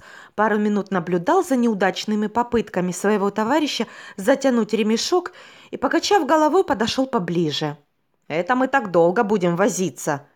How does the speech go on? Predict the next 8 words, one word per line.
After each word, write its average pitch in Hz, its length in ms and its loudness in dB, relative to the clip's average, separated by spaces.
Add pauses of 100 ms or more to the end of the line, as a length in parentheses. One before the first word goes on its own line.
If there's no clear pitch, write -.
(120)
снимая 196 440 -2
свои 175 280 0
рукавицы, 202 540 -2
произнес 202 580 -2
он. 170 260 0 (440)
«Дай 180 220 0
я 151 120 -2
сам». 151 400 -4